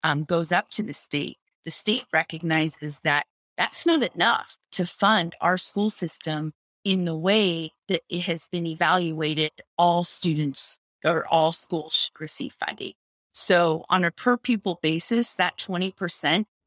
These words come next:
does not equate what the state says our school district should receive. They augment that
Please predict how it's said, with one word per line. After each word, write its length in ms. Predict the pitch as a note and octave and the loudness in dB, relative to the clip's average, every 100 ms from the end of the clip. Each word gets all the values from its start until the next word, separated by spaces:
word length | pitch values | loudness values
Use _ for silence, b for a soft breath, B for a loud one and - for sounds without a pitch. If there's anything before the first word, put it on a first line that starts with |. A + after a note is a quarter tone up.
| _ _ | _ _
does 200 | F3+ F3 | -2 2
not 200 | E3 E3 | 2 2
equate 380 | E3 - D#3+ - | 0 -2 -4 -2
what 160 | D3 - | -6 -6
the 80 | |
state 360 | D3 - D3+ - | -8 -4 -4 -2
says 320 | C#3 C3+ - - | 0 0 0 -4
our 120 | C#3 | -2
school 320 | - C#3 C#3 | -4 -8 -10
district 440 | C3 C3 - - | -8 -6 -6 -4
should 200 | - D3+ - | -4 -4 -8
receive. 540 | D#3 - E3 - - _ _ _ | -10 -6 -6 -8 -12 _ _ _
They 180 | F3 G3+ - | 0 0 2
augment 480 | E3 F3 F3+ E3 C#3+ - | 2 2 2 0 -2 -2
that 220 | G#2+ | -2